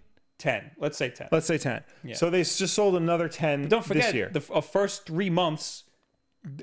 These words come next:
Speaker 1: of the first two months didn't even have the Switch on the market.
Speaker 2: Right.
Speaker 1: Um, and we still have the entire second half of the, we're not even halfway through the fiscal year, actually.
Speaker 2: Right. And we still got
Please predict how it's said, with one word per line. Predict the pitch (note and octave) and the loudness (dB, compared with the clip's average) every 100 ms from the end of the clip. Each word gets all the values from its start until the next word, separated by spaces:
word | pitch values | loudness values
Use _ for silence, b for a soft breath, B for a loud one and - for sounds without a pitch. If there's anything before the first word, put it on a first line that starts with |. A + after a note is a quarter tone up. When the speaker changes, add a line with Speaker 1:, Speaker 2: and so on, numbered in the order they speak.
| - | -4
Speaker 1:
of | D3 C3 | -2 0
the | C#3 | 0
first | F#3 D#3+ - | 0 0 -2
two | G#3+ | -2
months | F3 C#3+ C#3 - - _ D3 | 0 0 -2 -8 -12 _ -2
didn't | E3+ D#3+ | 0 2
even | D#3+ C#3+ | 2 2
have | C#3 | 0
the | C#3+ | -2
Switch | B2+ A2+ A2+ - C#3 | -8 -8 -10 -12 -6
on | C3+ A#2+ | -2 -2
the | |
market. | A#2 C3+ B2 G#2+ | 0 0 0 -2
Speaker 2:
Right. | C#3 C3+ G#2 - - b b b - - | 2 4 2 -2 -12 b b b -16 -2
Speaker 1:
Um, | B2+ B2 A#2+ A#2 A#2 A#2+ _ _ _ _ _ _ _ _ _ _ _ _ _ _ _ _ _ - | 2 4 2 0 -4 -12 _ _ _ _ _ _ _ _ _ _ _ _ _ _ _ _ _ -2
and | D#3 | 0
we | |
still | D#3 A#3 F#3+ | 2 2 2
have | G#3 D3+ C#3 C#3+ | 2 0 -2 -2
the | D3+ C#3+ | 0 2
entire | C3 - F3 G3 G3 E3 C#3 - - | -2 -2 0 2 2 2 0 -4 -10
second | - G3 F#3 F3+ | 0 0 0 -2
half | E3+ E3+ E3+ | 0 0 0
of | C#3 C3+ C3+ | -2 -2 -2
the, | A#2+ C3 D3 - _ _ _ _ _ - | -2 -4 -12 -18 _ _ _ _ _ -2
we're | G3+ | 2
not | F4 | 2
even | G4+ D4 | 2 2
halfway | A3+ C4+ C4 | 0 0 -2
through | A3 A#3 | -2 -4
the | D4 | -4
fiscal | - - - | -4 -6 -6
year, | B2+ A2+ | -6 -6
actually. | A2+ D3+ - A#2 A#2 D#3 - | -6 -8 -10 -12 -10 -10 -2
Speaker 2:
Right. | C3+ A2+ E2 - _ _ _ _ _ _ | 2 2 2 -6 _ _ _ _ _ _
And | C3 | -6
we | |
still | B2 E3+ | 0 2
got | E3 E3 | 4 2